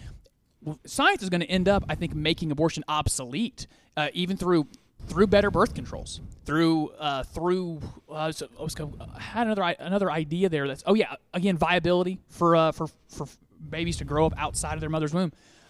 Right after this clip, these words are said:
I think ev-, essentially science makes it irrelevant. That's not gonna solve the ethical conundrum that we all have been through,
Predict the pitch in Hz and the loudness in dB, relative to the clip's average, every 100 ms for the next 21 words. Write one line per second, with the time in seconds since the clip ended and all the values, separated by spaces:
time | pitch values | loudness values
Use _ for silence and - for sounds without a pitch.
0 | _ 170 220 196 143 - 175 226 147 - | _ -2 0 0 -6 -8 -4 -2 -4 -4
1 | 156 151 151 143 - - - - - - | -4 -2 -2 -2 -4 -6 -10 -16 -18 -20
2 | - - _ _ - 143 180 262 147 127 | -20 -20 _ _ -6 0 2 2 0 -4
3 | 160 247 254 190 190 135 135 254 185 139 | 0 0 0 2 4 4 2 0 -2 -8
4 | 127 117 123 120 123 123 117 123 113 113 | -6 -6 -6 -4 -2 0 0 -2 -4 -6
5 | 123 | -8